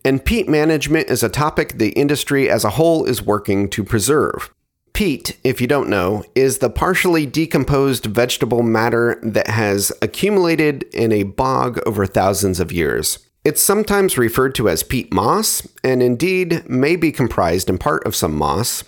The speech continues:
but think of peat more in terms of pre-coal. It's organic matter that didn't rot entirely, and probably with tens of thousands more years and the right conditions, would likely end up as coal. Highland Park's peat is special.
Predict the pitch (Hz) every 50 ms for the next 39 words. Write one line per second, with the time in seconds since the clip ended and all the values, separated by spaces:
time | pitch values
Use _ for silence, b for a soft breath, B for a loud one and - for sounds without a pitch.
0 | _ _ _ 123 120 131 139 - - - - 190 233 233 - 196 160 - - -
1 | 180 175 - - - 117 113 131 147 156 156 156 156 - - 127 123 - - 139
2 | 131 127 123 117 - - 90 104 98 101 - - _ _ _ _ _ _ - -
3 | - 135 131 139 139 127 - - - - 139 127 120 87 - - 71 98 - _
4 | _ _ _ _ _ 127 120 - - 131 127 131 131 143 156 165 180 170 - 147
5 | 143 143 143 147 143 135 117 107 92 - - 170 185 - - - - _ _ -
6 | 120 123 135 - - 98 - - - - 139 160 170 165 170 170 170 170 170 -
7 | _ _ _ _ - - 151 - 151 160 160 156 165 147 147 147 147 139 123 113
8 | 98 - - - - 107 104 117 113 104 110 98 - - 101 101 110 107 101 101
9 | 95 92 - 90 90 87 82 92 113 147 190 208 196 190 190 190 180 185 - 113
10 | 104 104 107 127 143 139 - 120 113 113 139 131 - 147 135 139 139 - - _
11 | _ _ _ - 147 160 143 110 101 95 101 131 - - 147 156 156 - - -
12 | 101 98 85 - 82 82 - - - - - - 87 90 101 - - - _ -
13 | - - - 131 76 67 - - _ _ _ _ _ _ _ - - 143 139 139
14 | 131 127 120 113 113 - 135 123 120 - - - - - - - 123 117 110 -
15 | - - - 107 104 - - - - - 95 82 82 - - 82 58 52 -